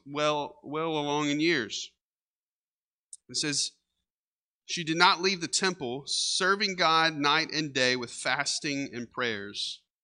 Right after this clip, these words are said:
So all these years, Anna would go to the temple and pray and fast with this expectation of this coming Messiah that would make all things right.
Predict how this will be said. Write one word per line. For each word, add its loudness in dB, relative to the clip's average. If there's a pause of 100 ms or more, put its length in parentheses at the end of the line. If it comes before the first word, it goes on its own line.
(280)
So -14
all -2
these -2
years, -4 (360)
Anna -6 (720)
would -18
go -2
to -2
the -8
temple -10 (680)
and -20
pray -6 (160)
and -18
fast -4 (380)
with -16
this -6
expectation -10
of -18
this -10
coming -12
Messiah -4
that -14
would -14
make -10
all -8
things -12
right. -8